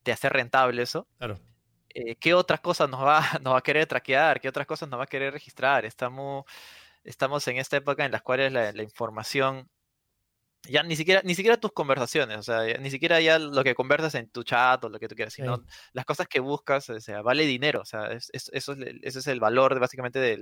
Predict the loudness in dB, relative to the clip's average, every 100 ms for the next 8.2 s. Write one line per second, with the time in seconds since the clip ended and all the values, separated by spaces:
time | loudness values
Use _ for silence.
0 | -6 -8 -4 0 2 0 -6 -8 -6 -2
1 | 0 0 0 -4 -4 -4 -2 2 2 2
2 | -4 -16 -16 -18 -6 -4 -4 -6 -6 -6
3 | -2 0 0 -2 -8 -12 -14 -6 -4 -4
4 | -2 -4 -6 -6 -2 2 2 6 4 4
5 | 2 4 2 4 2 2 2 0 2 2
6 | 4 4 4 2 0 2 4 4 2 2
7 | 2 2 2 0 2 6 8 8 8 6
8 | 4